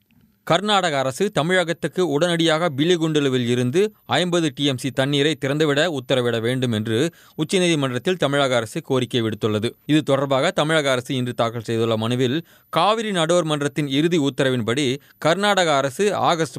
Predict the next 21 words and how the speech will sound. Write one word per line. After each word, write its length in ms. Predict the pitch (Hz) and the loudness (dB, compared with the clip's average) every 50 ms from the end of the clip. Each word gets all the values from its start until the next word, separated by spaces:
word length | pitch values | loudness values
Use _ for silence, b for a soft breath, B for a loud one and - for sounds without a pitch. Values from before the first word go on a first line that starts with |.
| 123 131 | -4 -4
பத்தொன்பதாம் 580 | 131 - - 190 185 175 170 165 156 147 139 135 | -4 -2 -2 -2 0 2 2 2 2 0 0 0
தேதி 160 | 131 127 120 117 | 0 0 0 0
நிலவரப்படி 500 | 120 127 127 123 117 - - 147 151 117 - b b - | 0 2 2 2 0 -2 0 0 0 0 0 b b -2
தமிழகத்துக்கு 560 | 170 190 196 185 175 165 - - 143 - 214 196 151 143 165 | 0 2 2 2 2 0 -4 -6 -6 -2 0 0 2 2 0
ஐம்பது 260 | 185 185 190 180 185 160 - | 2 0 2 2 2 0 0
புள்ளி 200 | 165 165 165 160 135 - 127 156 | 0 2 2 2 0 0 -2 -2
ஐந்து 200 | 180 180 180 175 156 143 | 0 0 0 2 2 0
இரண்டு 200 | 143 139 139 135 117 | 0 0 -2 -2 -2
டி 80 | 127 135 135 | -2 -2 -2
எம் 100 | 127 113 | -2 -4
சி 60 | 131 117 104 | -6 -2 -2
தண்ணீர் 320 | 123 127 135 135 127 123 _ | -2 0 0 -2 -4 -2 _
பற்றாக்குறை 420 | 131 127 - 147 139 123 135 127 120 117 | -6 -2 0 -2 -2 0 -2 -2 -2 -2
வைத்திருக்கிறது 500 | 117 107 123 117 110 117 110 113 107 120 120 | -2 -2 -4 -4 -4 -4 -4 -2 -2 -2 -2
என 60 | 127 135 123 123 143 b b b b - | -2 -2 -2 -4 -4 b b b b -6
சுட்டிக்காட்டியுள்ளது. 800 | 175 151 - 151 - 135 123 110 - 117 110 107 113 110 107 117 - _ - | -4 -2 -2 -2 0 0 0 0 0 -4 -2 -2 -2 -2 -4 -6 -8 _ -2
தற்போதைய 420 | 208 208 - - 202 196 175 180 170 156 | -2 -2 0 0 0 2 2 2 2 2
நிலவரப்படி 500 | 147 156 151 147 143 139 - - 160 185 185 165 | 2 2 4 4 2 2 0 -2 -2 -2 0 0
மேட்டூர் 360 | 170 170 143 180 165 151 143 131 | 0 0 2 2 2 2 2 0
அணையில் 260 | 143 156 185 190 - 147 | 2 0 0 0 0 0
இருபத்தி 300 | 147 160 156 160 139 151 | 0 0 -2 -2 -2 0